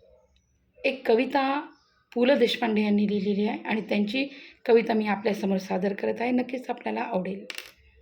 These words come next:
पार्टी नकोय मित्रा तुझी. बघा काय हवंय मित्रांकडून, पार्टी नकोय मित्रा तुझी, येऊन फक्त भेटत जा.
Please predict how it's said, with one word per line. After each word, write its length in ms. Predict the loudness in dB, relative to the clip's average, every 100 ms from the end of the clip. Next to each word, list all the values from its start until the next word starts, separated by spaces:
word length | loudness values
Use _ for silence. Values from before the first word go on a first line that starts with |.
| _ _ _ _ _ -2
पार्टी 380 | 0 2 6 6
नकोय 320 | 6 6 4
मित्रा 340 | 4 2 2
तुझी. 520 | 0 0 -4 -6 -10 -16 _ _ _ -20 -20 -20 _ _ _ _ _ _ _ 0
बघा 240 | 2 2
काय 220 | 2 2
हवंय 240 | 2 4 4
मित्रांकडून, 680 | 2 -2 -2 -2 -4 -6 -6 -16 _ _ _ _ _ _ -20 -20 -20 -20 -20 _ 0
पार्टी 340 | 2 2 4
नकोय 320 | 6 6 6
मित्रा 360 | 6 6 6 2
तुझी, 680 | 4 4 6 6 4 0 -14 _ _ 0
येऊन 300 | 6 8 6
फक्त 360 | 4 0 2 2 2 -2 -18 _ -4
भेटत 480 | 2 4 4 0
जा. 80 | -2